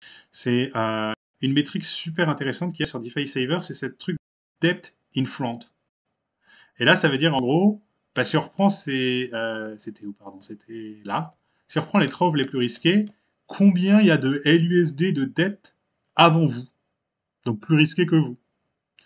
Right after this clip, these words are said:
Donc en gros, euh, pour, pour le mettre simplement, combien il y a de chair à canon devant vous pour la rédemption.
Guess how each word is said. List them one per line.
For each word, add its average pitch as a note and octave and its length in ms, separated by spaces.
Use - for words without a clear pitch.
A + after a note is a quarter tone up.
Donc A#2+ 120
en B2+ 100
gros, D#3+ 300
euh, G2+ 140
pour, F#2+ 240
pour G#2 100
le F#2+ 40
mettre G2+ 140
simplement, D#3+ 380
combien F#3 240
il - 20
y D3 60
a B2 40
de - 60
chair - 220
à C#3 80
canon C#3+ 300
devant A#2+ 260
vous G3 360
pour C#3 100
la B2 80
rédemption. C#3 420